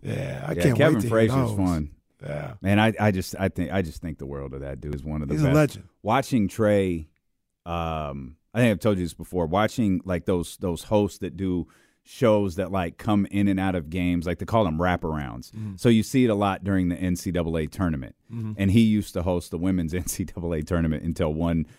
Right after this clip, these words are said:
Speaker 2: particular football incident was like, "I can never do this again." <laughs> Um, it was the, the Peyton Manning stuff. He was covering the
Speaker 1: Mm.
Speaker 2: tournament when Peyton left the, the
Speaker 1: Left the
Speaker 2: Colts
Speaker 1: Colts.
Speaker 2: and went
Speaker 1: Yeah.
Speaker 2: to the Bron-, he was like, "I can't, like, I'm missing all of this 'cause I'm covering the tournament."
Speaker 1: <laughs>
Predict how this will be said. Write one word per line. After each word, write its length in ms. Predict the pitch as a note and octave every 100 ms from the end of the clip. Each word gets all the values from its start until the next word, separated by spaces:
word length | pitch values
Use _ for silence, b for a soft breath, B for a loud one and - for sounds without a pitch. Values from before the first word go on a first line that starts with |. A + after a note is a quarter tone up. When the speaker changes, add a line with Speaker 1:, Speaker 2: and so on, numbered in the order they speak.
| b -
Speaker 2:
particular 500 | G#2+ A2+ F2+ F2 D#2
football 440 | - A2 E2 E2
incident 360 | D#2+ E2+ - D2+
was 100 | C#2
like, 140 | D2+ D2+
"I 40 |
can 180 | - E2+
never 200 | D#2 C#2+
do 140 | D2+
this 200 | C#2+ -
again." 260 | C#2 C2+ -
<laughs> 420 | - - - -
Um, 560 | A2+ G#2 F#2 D#2+ D2 - _ _ _ _ _ _ _ _ _ _ _
it 80 | G#2+
was 140 | F2+
the, 100 | E2 -
the 140 | - G#2
Peyton 300 | A2 F#2 F2
Manning 320 | E2+ D#2+ D2
stuff. 360 | - D2+ C#2+ - -
He 120 | A#2
was 160 | G2+ E2+
covering 460 | - A#2 G#2+ F#2+
the 60 | F2
Speaker 1:
Mm. 60 | -
Speaker 2:
tournament 420 | G#2+ F#2+ F2 -
when 240 | F2 E2
Peyton 600 | - G2 F#2 E2 E2 D#2+ F2+
left 400 | F#2 E2+ - -
the, 340 | E2 D2+ C#2 - b b b b
the 80 | -
Speaker 1:
Left 100 | -
the 40 |
Speaker 2:
Colts 120 | A#2 G2
Speaker 1:
Colts. 380 | D3 - - -
Speaker 2:
and 180 | F2+ F#2
went 120 | F2+
Speaker 1:
Yeah. 40 |
Speaker 2:
to 40 | F#2
the 60 |
Bron-, 200 | E2 F#2 E2+
he 40 |
was 120 | F2+
like, 140 | E2+ D#2+
"I 60 |
can't, 340 | - G2+ E2 -
like, 180 | E2+ D#2+
I'm 140 | F2+ F#2
missing 320 | A2 G#2 F2+
all 200 | G2+ G#2
of 60 | F2
this 140 | E2+
'cause 140 | - E2
I'm 100 | D#2+
covering 340 | G2+ F2+ D#2
the 60 | D2+
tournament." 360 | G2+ F#2 C#2+
Speaker 1:
<laughs> 40 | -